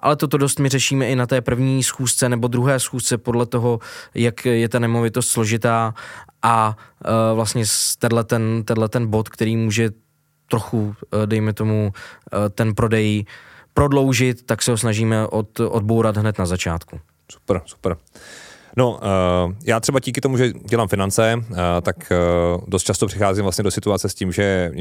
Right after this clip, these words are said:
Speaker 2: za-, mě klienti samozřejmě osloví s tím, že chtějí něco kupovat, ale zároveň s tím přichází ten krok, že oni potřebují prodat to současný, co mají, že jo. A teď, eh, já vím, jak to řeším já ze svýho úhlu pohledu, ale teď mě zajímalo vlastně, jak to, to, jak to řešíš ty teda,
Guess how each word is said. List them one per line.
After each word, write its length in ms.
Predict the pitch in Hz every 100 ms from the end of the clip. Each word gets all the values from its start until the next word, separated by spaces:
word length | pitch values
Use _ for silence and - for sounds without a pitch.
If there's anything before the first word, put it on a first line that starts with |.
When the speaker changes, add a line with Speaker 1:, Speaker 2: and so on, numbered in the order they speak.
| 87
Speaker 2:
za-, 140 | 98 92
mě 180 | 104 104
klienti 260 | 110 104
samozřejmě 220 | 107 101 107
osloví 320 | 95 110 104
s 60 |
tím, 220 | - 104 101
že 140 | 98
chtějí 220 | 92 117 104
něco 220 | 110 113
kupovat, 500 | 101 101 90 117 - - _ - - - - _ -
ale 260 | 117 139
zároveň 760 | 120 104 113 131 113 110 127 127
s 140 | -
tím 340 | 107 107 117
přichází 380 | 117 113 107 107
ten 160 | 113 117
krok, 180 | 113 113
že 80 |
oni 180 | 107 113
potřebují 320 | 110 - 120
prodat 260 | 110 110 107
to 100 | 113
současný, 520 | 113 101 113 - 101
co 120 | -
mají, 300 | 95 85 82
že 60 | 87
jo. 140 | 78 78 -
A 100 | 87
teď, 260 | - 110 104
eh, 60 | 92 92 90 - - - - - 87
já 160 | 87 101
vím, 60 | 131
jak 80 | 123
to 100 | 120
řeším 220 | 123 123
já 140 | 101
ze 80 | 95
svýho 240 | - 107
úhlu 240 | 117 110 131
pohledu, 440 | 123 127 127 139
ale 80 | 127
teď 120 | -
mě 200 | 120 120
zajímalo 280 | 117 117 117
vlastně, 240 | 107 -
jak 100 | 113
to, 60 | 113
to, 120 | 113 104
jak 140 | 107 -
to 100 | 107
řešíš 300 | 104 113 -
ty 220 | 98 101
teda, 420 | 101 95 98